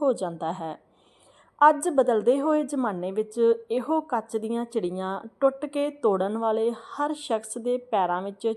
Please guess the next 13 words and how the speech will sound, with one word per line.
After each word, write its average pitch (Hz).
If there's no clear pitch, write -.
ਚੁਭ 269
ਰਹੀਆਂ 180
ਨੇ। 175
ਸ਼ਾਇਦ 185
ਇਸੇ 311
ਲਈ 320
ਅੱਜ 220
ਫਿਰ 240
ਤੋਂ 254
ਕਟਹਿਰੇ 254
'ਚ 262
ਇਹ 302
ਕੁੜੀਆਂ 226